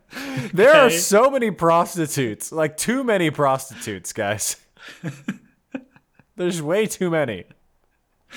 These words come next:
Speaker 2: There's too many. There's too many. That's, those are, those are the, the kind of tone setting things that I, that I wanted to p-, wanna point out. Um, but, but we, we can, we can leave that behind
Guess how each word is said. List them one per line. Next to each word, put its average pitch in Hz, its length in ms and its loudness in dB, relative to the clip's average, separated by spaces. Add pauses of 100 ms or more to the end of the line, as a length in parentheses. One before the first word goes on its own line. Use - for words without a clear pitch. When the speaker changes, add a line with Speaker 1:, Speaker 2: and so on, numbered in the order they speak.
(260)
Speaker 2:
There's 147 220 -4
too 175 200 -4
many. 139 280 -6 (240)
There's 131 220 -6
too 151 180 -4
many. 117 260 -8 (220)
That's, 160 240 -2
those 175 420 -2
are, 196 220 0
those 190 280 0
are 262 60 -4
the, 220 360 0 (480)
the 151 420 -2
kind 160 180 -2
of 143 160 -6
tone 156 400 -2
setting 127 380 -2
things 110 600 -6 (320)
that 131 140 -2
I, 113 320 -4
that 123 200 -6
I 110 160 -4
wanted 107 260 -6
to 104 80 -10
p-, - 260 -20
wanna 117 200 -4
point 107 280 -8
out. 101 340 -14 (400)
Um, 107 640 -6 (640)
but, 131 420 -4
but 131 160 0
we, 151 180 0
we 156 140 -2
can, 151 320 -2
we 131 100 -4
can 123 140 -2
leave 117 180 -4
that 104 300 -6 (380)
behind 104 460 -14